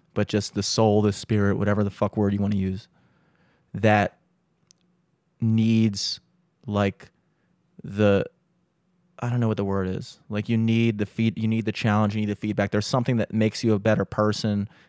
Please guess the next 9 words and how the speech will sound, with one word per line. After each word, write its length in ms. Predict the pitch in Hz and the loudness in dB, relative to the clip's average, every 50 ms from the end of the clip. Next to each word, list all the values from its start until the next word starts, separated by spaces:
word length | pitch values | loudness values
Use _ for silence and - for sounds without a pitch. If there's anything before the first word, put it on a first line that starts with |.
| _ | _
and 120 | - 101 107 | -2 0 2
a 40 | 104 | 2
more 200 | 107 107 104 101 | 4 2 2 0
fulfilled 460 | - 107 101 - - 113 110 107 104 | -2 -8 -6 -2 2 2 2 2 2
person 480 | - 117 104 104 - - - 110 107 - - - _ _ _ | 0 -2 -2 -2 -2 -4 -6 -6 -6 -8 -10 -18 _ _ _
by 120 | 113 107 | 0 2
actually 360 | 92 104 110 - - - 110 107 | 2 2 0 0 -2 -2 0 0
having 280 | 110 107 101 104 104 101 | 2 0 0 0 -2 -4
to 320 | - - 104 98 95 107 | -2 -2 0 0 -2 -2